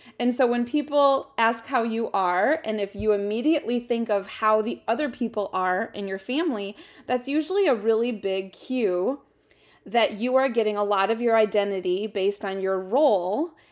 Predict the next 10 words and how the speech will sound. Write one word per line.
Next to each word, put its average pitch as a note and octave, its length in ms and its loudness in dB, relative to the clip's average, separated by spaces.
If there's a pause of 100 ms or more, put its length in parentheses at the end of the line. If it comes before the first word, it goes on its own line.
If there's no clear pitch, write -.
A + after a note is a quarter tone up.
(120)
and A3+ 160 0
maybe G#3 340 -2
not F3+ 600 -4 (100)
what F#3+ 320 0
is G3 240 -2
really F#3 280 -2
inside F3+ 600 -6
of F#3 140 -4
you. G#3 420 -2 (1400)
Um, A#3 360 0